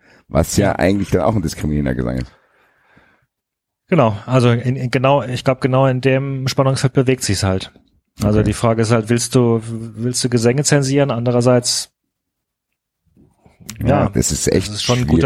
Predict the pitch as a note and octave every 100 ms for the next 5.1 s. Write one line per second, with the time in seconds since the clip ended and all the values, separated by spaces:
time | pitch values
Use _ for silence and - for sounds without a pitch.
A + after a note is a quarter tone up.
0 | B2+ - C3+ - - A2 G#2 G#2+ G2+ -
1 | G#2+ F#2+ A2+ G2+ G#2+ A#2 - F2+ - -
2 | G2+ C#2+ D#2+ D2 D2+ D#2 F2+ F2 F2 E2+
3 | - _ - - - B2 C3 D2 D2 E2+
4 | - F#2 F2+ G#2+ D3 F2 A#1 - - G1+